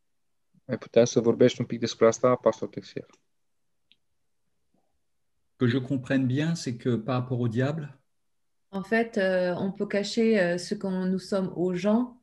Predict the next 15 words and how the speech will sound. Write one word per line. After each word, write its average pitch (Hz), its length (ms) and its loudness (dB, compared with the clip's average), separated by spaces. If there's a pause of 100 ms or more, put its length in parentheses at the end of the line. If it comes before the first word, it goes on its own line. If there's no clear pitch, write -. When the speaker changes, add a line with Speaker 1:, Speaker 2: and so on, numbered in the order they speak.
(140)
Speaker 2:
Hmm. 90 140 -8 (380)
Speaker 3:
euh, 165 200 -4
mais 170 220 2
le 170 120 2
diable 202 340 2
sait 180 200 -2
très - 180 -2
bien 170 240 -2
qui 165 160 -10
nous 151 140 -2
sommes. - 380 -10 (420)
Speaker 2:
Oui, 156 260 2
euh, 107 80 2 (840)
dans 117 160 0
Apocalypse, 123 540 0